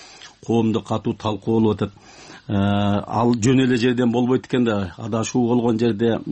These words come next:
жолун таба албай, ушундай, э, чайналуу болгон жерде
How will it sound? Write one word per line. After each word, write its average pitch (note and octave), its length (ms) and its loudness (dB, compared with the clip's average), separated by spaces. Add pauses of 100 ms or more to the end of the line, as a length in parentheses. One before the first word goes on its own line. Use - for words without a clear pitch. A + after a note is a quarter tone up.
жолун A#2 280 2
таба A#2+ 180 0
албай, A#2 320 0
ушундай, G#2+ 500 -2
э, G2 140 -4
чайналуу A2+ 500 0
болгон G#2+ 220 0
жерде A2 320 0